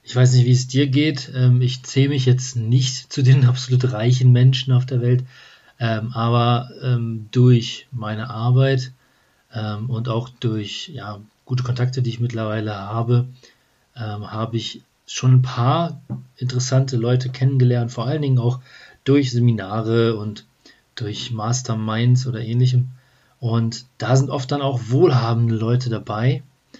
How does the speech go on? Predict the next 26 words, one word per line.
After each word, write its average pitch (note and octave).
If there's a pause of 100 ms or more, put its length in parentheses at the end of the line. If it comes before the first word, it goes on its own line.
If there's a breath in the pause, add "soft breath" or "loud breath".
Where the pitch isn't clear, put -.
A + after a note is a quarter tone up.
(240 loud breath)
Das, B2+
was C3
mir C3
da B2+
aufgefallen C3
ist, C3+
ist, -
dass -
da B2
ein C3
ganz C3+
anderes C#3+
Bild B2+
sich A2+
breit A2
macht. G2+
Und A2 (520)
versteh -
mich C#3
nicht B2+
falsch, C3
also A2+ (140)
raffgierige A#2+
und G#2+
missgünstige A#2
und G#2+